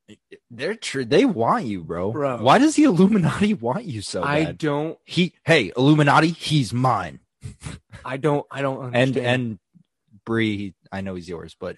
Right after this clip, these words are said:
Speaker 1: Illuminati, he's mine.
Speaker 2: Ridiculous. Just ridiculous.
Speaker 1: That's wild.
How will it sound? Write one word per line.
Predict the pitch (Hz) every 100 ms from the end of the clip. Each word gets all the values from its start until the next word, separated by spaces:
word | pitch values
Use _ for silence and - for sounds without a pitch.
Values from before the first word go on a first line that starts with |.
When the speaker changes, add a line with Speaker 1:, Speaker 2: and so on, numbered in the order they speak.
| - - -
Speaker 1:
Illuminati, | 127 170 165 156 170
he's | 123 151 113
mine. | 110 123 110 98 90 80 - _ _ _ _ _ _ _ _ _ _ _
Speaker 2:
Ridiculous. | 185 160 185 135 220 - 240 208 170 - - _ _ _ _ _
Just | - 175 180
ridiculous. | 185 180 175 123 143 - - _ _
Speaker 1:
That's | - 120 -
wild. | 90 82 98 90 69 -